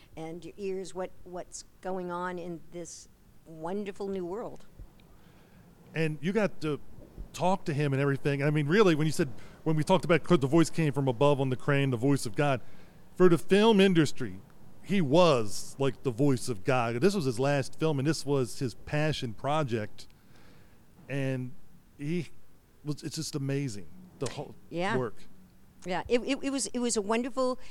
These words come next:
Speaker 1: beginning into filmmaking, and then I just started doing all kinds of, like, guest stars on T V shows and radio, and,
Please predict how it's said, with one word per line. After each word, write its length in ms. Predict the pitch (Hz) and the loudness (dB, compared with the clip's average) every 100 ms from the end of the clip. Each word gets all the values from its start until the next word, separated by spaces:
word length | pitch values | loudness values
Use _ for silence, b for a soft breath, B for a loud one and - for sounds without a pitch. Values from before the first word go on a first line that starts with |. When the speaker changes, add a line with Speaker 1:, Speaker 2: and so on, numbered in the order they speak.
| B B 175 | B B -8
Speaker 1:
beginning 500 | 180 214 214 220 220 | -2 0 0 -2 -4
into 440 | 202 208 - 196 | -4 -4 -4 -6
filmmaking, 640 | 185 220 214 190 190 196 208 | -4 -2 -2 -2 -4 -6 -4
and 180 | 208 196 | -4 -2
then 140 | 233 | 0
I 100 | 208 | -2
just 180 | 202 - | -4 -6
started 320 | - 190 170 | -2 -2 -2
doing 240 | 196 190 180 | -6 -6 -4
all 200 | 180 185 | -4 -4
kinds 360 | 190 175 170 | -4 -6 -6
of, 140 | 185 165 | -8 -6
like, 160 | 185 | -4
guest 220 | - 175 | -4 -4
stars 340 | - 190 185 175 | -2 -4 -4 -6
on 140 | 180 | -8
T 180 | - 190 | -8 -8
V 140 | 180 | -8
shows 500 | 170 190 185 185 175 | -6 -4 -2 -2 -4
and 180 | 190 196 | -6 -4
radio, 800 | 180 185 185 185 180 180 180 180 | -2 -2 -2 -2 -2 -2 -2 -2
and, 220 | 180 180 | -4 -6